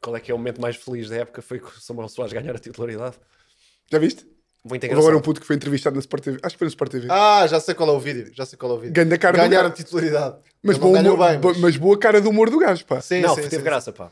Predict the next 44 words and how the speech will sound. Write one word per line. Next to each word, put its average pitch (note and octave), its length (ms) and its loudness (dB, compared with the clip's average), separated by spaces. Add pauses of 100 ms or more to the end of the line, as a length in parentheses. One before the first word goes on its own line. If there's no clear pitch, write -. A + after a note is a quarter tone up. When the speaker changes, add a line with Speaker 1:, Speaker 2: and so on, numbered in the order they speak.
Speaker 1:
Eu C3 60 -8
achei C3+ 160 -8
Speaker 2:
Porque F3+ 140 -4
Speaker 1:
graça. F#3+ 100 -2
Speaker 2:
o - 40 -6
comentador, E3+ 680 2 (180)
até, F3 640 2
para - 160 -4
quem D#3+ 100 0
não D#3+ 100 2
viu D3+ 120 2
o D3 40 0
vídeo, D3 240 0
vê F3+ 80 2
lá E3 120 2
se D3+ 140 -8
encontras, C3 260 -8
vá, A#2+ 80 -8
desculpa B2+ 280 -10
lá. C#3+ 140 -8 (380)
Mete C#3+ 200 0
Twitter, F#3+ 440 -2 (760)
porque - 160 -8
o - 20 -10
comentador E3+ 380 2
pergunta-lhe E3+ 320 0
assim, D3+ 160 -4
"Então C3 180 -4
qual A#3 140 0
é A3 40 2
que - 60 -10
foi G#3+ 120 -4
o - 20 -2
momento F#3+ 280 -2
melhor E3+ 220 2
da E3 80 2
época E3+ 180 -2
do D#3 60 -4
Benfica? C#3+ 320 -6
O D3 40 -12
que C#3 60 -8
é - 40 -8
que - 60 -20
foi?" B2 200 -4